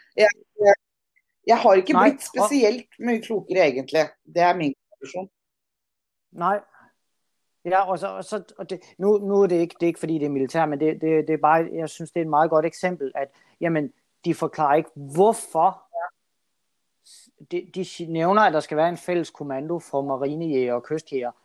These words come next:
Speaker 2: men
Speaker 1: Ja.
Speaker 2: hvorfor beskrives ikke. Så.
Speaker 1: Ja, da har vi
Speaker 2: Ja.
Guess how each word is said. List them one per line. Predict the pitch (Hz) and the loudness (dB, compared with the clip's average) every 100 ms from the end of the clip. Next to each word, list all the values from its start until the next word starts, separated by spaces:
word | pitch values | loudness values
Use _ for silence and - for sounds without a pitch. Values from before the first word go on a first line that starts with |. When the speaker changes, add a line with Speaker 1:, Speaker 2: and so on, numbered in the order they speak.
| _ _ _ | _ _ _
Speaker 2:
men | 165 165 160 | -2 0 4
Speaker 1:
Ja. | |
Speaker 2:
hvorfor | 175 170 - 170 185 - _ - | 4 4 2 2 2 -6 _ -12
beskrives | 151 - 180 139 - | -10 -2 -2 -2 -4
ikke. | 147 - _ _ _ _ _ _ _ _ _ _ 807 807 784 762 784 762 _ 698 _ _ _ _ _ _ _ _ _ _ _ _ _ _ _ _ _ _ _ _ _ - _ _ | -8 -8 _ _ _ _ _ _ _ _ _ _ _ _ _ _ _ _ _ _ _ _ _ _ _ _ _ _ _ _ _ _ _ _ _ _ _ _ _ _ _ -20 _ _
Så. | - 139 120 - _ _ _ _ _ _ _ - | -12 -10 -10 -18 _ _ _ _ _ _ _ 2
Speaker 1:
Ja, | 330 - - - - - _ | 2 2 -4 -20 -20 -20 _
da | 185 | 4
har | 208 | 6
vi | |
Speaker 2:
Ja. | 247 156 | 4 2